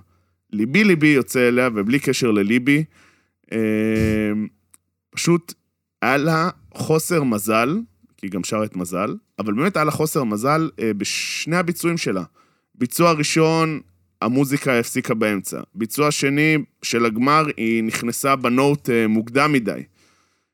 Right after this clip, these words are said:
אה, התרגשות וזה, הכל סבבה, אבל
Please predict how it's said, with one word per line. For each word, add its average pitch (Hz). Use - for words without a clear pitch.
אה, 107
התרגשות 123
וזה, 117
הכל 139
סבבה, 151
אבל 110